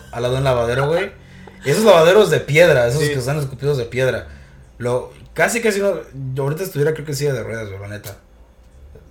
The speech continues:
Speaker 1: Neta, neta, neta.
Speaker 2: Estaba pesado eso.
Speaker 1: Y se me cayó y estaba en un escalón y me caí en la orilla y, les... y el... a-, alcanzó a caer arriba del escalón donde mis pies quedaron adentro del, del, del
Speaker 2: Del escalón.
Speaker 1: No, del
Speaker 2: Entre el escalón y el
Speaker 1: y el lavadero.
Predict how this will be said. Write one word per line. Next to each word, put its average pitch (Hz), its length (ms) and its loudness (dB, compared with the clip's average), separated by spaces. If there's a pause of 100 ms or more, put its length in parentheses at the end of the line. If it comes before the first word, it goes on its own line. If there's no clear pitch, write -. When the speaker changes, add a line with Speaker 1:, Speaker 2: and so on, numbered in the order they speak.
(160)
Speaker 1:
Neta, 131 480 -4
neta, 120 320 -6
neta. 113 420 -12
Speaker 2:
Estaba 117 300 -8
pesado 107 400 -10
eso. 101 180 -18
Speaker 1:
Y 135 220 -4
se 131 160 -2
me 131 100 -2
cayó 127 640 -2 (160)
y 113 100 -10
estaba 131 220 -2
en 147 60 -2
un 151 80 -2
escalón 135 540 -4 (120)
y 117 340 -10
me 113 140 -12
caí 117 180 -4
en 127 60 -4
la 139 80 0
orilla 143 240 0
y, 143 60 0
les... 120 260 -6
y 120 100 -6
el... 117 340 -8
a-, 117 260 -6
alcanzó 110 440 -8
a 135 60 -6
caer 127 240 -2 (160)
arriba 120 260 -2
del 123 80 -2
escalón 117 480 -8 (380)
donde 120 160 -8
mis 117 200 -8
pies 143 280 -2
quedaron 131 260 0
adentro 123 400 -2
del, 101 380 -6
del, 98 400 -12 (320)
del 110 180 -8
Speaker 2:
Del 127 140 -6
escalón. 120 480 -8 (200)
Speaker 1:
No, 113 220 -8
del 107 160 -12
Speaker 2:
Entre 135 160 -4
el 135 80 -2
escalón 135 380 -4
y 147 100 -6
el 123 260 -8
Speaker 1:
y 117 60 -4
el 120 80 0
lavadero. 113 520 0